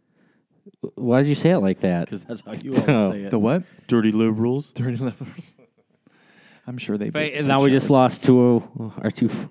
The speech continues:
Speaker 1: fans.
Speaker 2: Yeah.
Speaker 1: They're probably liberals. I was gonna go into a whole, like, uh, like, politics thing, but then, like, maybe I shouldn't, but it was way down on my list.
Speaker 3: Well, let's go. Let's do some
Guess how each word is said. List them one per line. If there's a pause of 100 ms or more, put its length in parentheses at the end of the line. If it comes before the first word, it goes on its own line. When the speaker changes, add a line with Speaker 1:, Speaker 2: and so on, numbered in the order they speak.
Speaker 1:
fans. (160)
Speaker 2:
Yeah. (1040)
Speaker 1:
They're
probably
liberals. (380)
I
was
gonna
go
into
a
whole,
like,
uh, (680)
like, (380)
politics
thing, (520)
but
then,
like,
maybe
I
shouldn't,
but
it
was
way
down
on
my
list. (160)
Speaker 3:
Well,
let's
go.
Let's
do
some